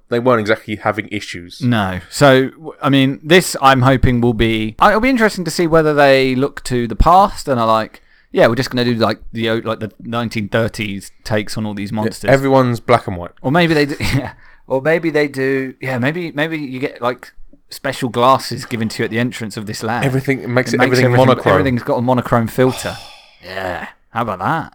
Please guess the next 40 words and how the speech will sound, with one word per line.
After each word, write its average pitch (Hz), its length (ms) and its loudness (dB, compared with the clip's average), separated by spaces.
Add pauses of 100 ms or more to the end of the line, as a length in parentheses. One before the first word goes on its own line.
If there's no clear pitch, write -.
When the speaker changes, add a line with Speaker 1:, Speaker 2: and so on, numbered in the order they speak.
(140)
Speaker 1:
Yeah. 131 360 -8 (480)
Speaker 2:
Could 117 120 -8
that - 180 -2
tech - 220 -6
exist? 107 460 -8
Instagram 123 540 0
filter 127 300 -4
goggles 80 460 -12 (640)
that 117 140 -6
Speaker 1:
The 95 80 -8
Speaker 2:
they - 20 -8
give 113 220 -2
out 95 420 -2
at, - 60 -20
in 101 140 -8
the 98 60 -6
land. 98 500 -6
Speaker 1:
That 135 180 2
I 139 320 0 (640)
Speaker 2:
You 120 100 -6
go 139 80 4
to 131 120 -4
Nintendo 131 380 4
Land, 120 180 2
you 104 60 -12
put 113 140 2
a - 40 -10
pair 120 260 -4
on 117 120 -6
that 117 80 -8
just 107 140 -12
makes 113 180 -6
everything 107 340 0
super - 320 -2
saturated. 107 960 -4 (240)
Speaker 1:
I 131 120 -2
guess 208 280 -8
you 147 60 -16
could - 380 -8 (140)
get 147 240 -2